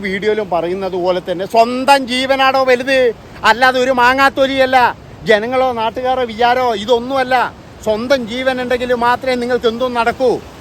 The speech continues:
അതുകൊണ്ടാണ് ഞാൻ പറയുന്നത്, മരിച്ചു കഴിഞ്ഞതിന് ശേഷം മൂങ്ങുന്നതിന്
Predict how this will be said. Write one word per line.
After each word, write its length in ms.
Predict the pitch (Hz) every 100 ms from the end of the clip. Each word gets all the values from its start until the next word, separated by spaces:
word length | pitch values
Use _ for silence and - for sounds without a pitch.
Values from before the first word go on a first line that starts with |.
| - -
അതുകൊണ്ടാണ് 440 | 185 247 262 254 247 240
ഞാൻ 100 | 226
പറയുന്നത്, 480 | 220 240 247 240 226 175 123
മരിച്ചു 320 | 196 208 226 294
കഴിഞ്ഞതിന് 380 | 240 233 240 240 240
ശേഷം 220 | 220 233 208
മൂങ്ങുന്നതിന് 500 | 226 247 247 240